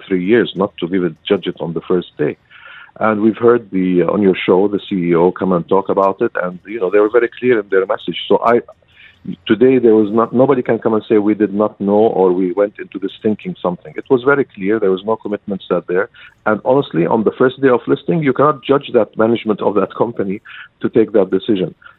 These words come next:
So I still, I still believe it's a good story. Uh,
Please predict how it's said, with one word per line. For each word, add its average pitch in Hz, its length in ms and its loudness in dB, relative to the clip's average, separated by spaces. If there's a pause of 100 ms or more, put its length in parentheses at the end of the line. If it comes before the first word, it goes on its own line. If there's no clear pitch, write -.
(120)
So 127 180 2
I 147 180 2
still, 170 240 2
I 139 140 2
still 165 180 -8
believe 135 300 2
it's - 160 -2
a 107 60 2
good 117 120 2
story. 107 540 2
Uh, 98 340 4